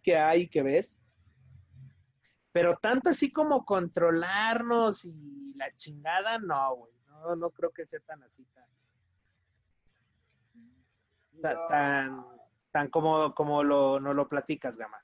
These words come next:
Speaker 1: Yo, yo voy, sí, obviamente, pues sí hay un Big Data que sí va enfocado a lo que es lo que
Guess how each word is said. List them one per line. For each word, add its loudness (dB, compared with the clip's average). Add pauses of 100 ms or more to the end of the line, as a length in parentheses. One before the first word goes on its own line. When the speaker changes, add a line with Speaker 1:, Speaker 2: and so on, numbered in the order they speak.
Speaker 1:
Yo, 0
yo 4
voy, 2 (260)
sí, 0
obviamente, 2
pues -8
sí 0
hay 4
un 0
Big -2
Data -2
que -4
sí -8
va 2
enfocado 0
a 2
lo -6
que -12
es -14
lo -8
que -20